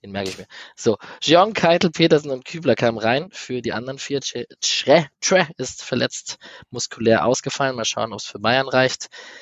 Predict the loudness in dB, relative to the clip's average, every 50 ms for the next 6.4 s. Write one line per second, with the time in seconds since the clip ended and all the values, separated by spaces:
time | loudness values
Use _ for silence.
0 | -20 -20 -20 -20 -20 -20 -20 -20 _ _ _ _ 2 2 4 4 4 4 4 6
1 | 4 4 4 4 0 -2 -6 -4 0 2 2 2 2 0 0 0 0 0 0 -2
2 | -2 _ -4 -4 -4 -4 -4 -6 -4 0 4 6 6 6 6 4 0 -4 -8 -8
3 | -8 -8 -8 -8 -6 -6 -8 -10 -12 -14 -14 -14 -14 -16 -18 -18 -16 -14 -10 -10
4 | -8 -6 -4 -4 -4 -4 -4 -8 -10 -12 -12 -12 -12 -14 -16 -16 _ _ _ _
5 | 0 2 4 6 6 6 6 4 0 -2 0 2 2 4 6 6 6 4 4 0
6 | -4 -6 -6 -6 -8 -8 -10